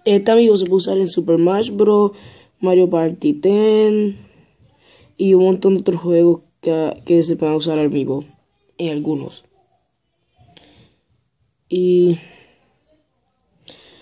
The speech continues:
sí, se ve bien cool. Me gusta este amiibo, aunque y ahora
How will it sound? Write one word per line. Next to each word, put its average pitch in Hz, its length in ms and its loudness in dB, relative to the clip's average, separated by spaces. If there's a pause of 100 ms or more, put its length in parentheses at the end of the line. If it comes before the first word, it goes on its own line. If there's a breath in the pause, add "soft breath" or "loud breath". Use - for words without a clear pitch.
(120)
sí, 220 240 -6
se 240 100 0
ve 208 180 4
bien 208 180 0
cool. 190 380 0 (1160 soft breath)
Me 185 160 0
gusta 175 180 -2
este 160 140 -10
amiibo, 107 260 -6
aunque - 280 -10 (1800 soft breath)
y 208 100 0
ahora 202 420 0